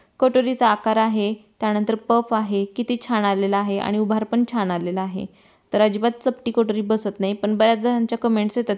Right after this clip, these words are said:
की, "आमची कटोरी चपटी बसते, अशी का होते?" तर या पद्धतीने तुम्ही करून बघा. तर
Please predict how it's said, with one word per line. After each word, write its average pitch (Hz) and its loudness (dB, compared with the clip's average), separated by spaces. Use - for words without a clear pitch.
की, 214 0
"आमची 202 0
कटोरी 202 -2
चपटी 214 -2
बसते, 202 -2
अशी 196 -4
का 208 -2
होते?" 208 -4
तर 233 2
या 254 6
पद्धतीने 233 2
तुम्ही 202 -2
करून 190 -2
बघा. 185 -2
तर 190 0